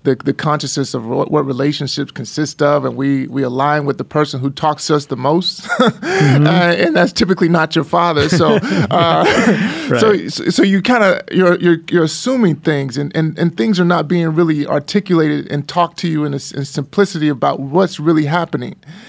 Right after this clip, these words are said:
Speaker 1: And so you're left to kind of figure it all out. And a lot of times, as, as you know, we assume things where typically ass-, our assumption is wrong. And we go through life and, like, uh, no one ever corrects us. No one ever sits us down and, like, says, "Slow down, this is what it is."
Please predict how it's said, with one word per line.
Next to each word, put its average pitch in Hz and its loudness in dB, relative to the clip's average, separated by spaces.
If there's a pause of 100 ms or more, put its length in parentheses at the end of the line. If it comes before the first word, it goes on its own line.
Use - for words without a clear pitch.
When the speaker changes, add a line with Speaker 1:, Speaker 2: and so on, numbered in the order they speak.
(260)
Speaker 1:
And 165 2
so 175 2
you're 170 2
left 180 0
to 170 2
kind 170 -2
of 143 -4
figure 170 2
it - 4
all 143 2
out. 127 -2 (460)
And 165 0
a 160 4
lot 160 2
of 160 0
times, 156 0
as, 143 -2
as - 0
you 156 2
know, 143 2
we 143 0
assume 151 -2
things 151 -4
where 143 -2
typically 143 -4
ass-, - -8
our 143 0
assumption 147 -4
is 151 -8
wrong. 139 -2 (480)
And 170 2
we 170 6
go 185 2
through 185 0
life 185 0
and, 165 0
like, 165 -2
uh, 165 2 (340)
no 180 4
one 190 4
ever 185 2
corrects 180 -2
us. 147 -2
No 170 0
one 180 2
ever 170 2
sits - -2
us 160 -2
down 170 2
and, 151 -2
like, 151 -2
says, 147 -4
"Slow 160 -4
down, 156 -2
this 143 -8
is 156 -10
what 139 -4
it 165 -2
is." 180 -4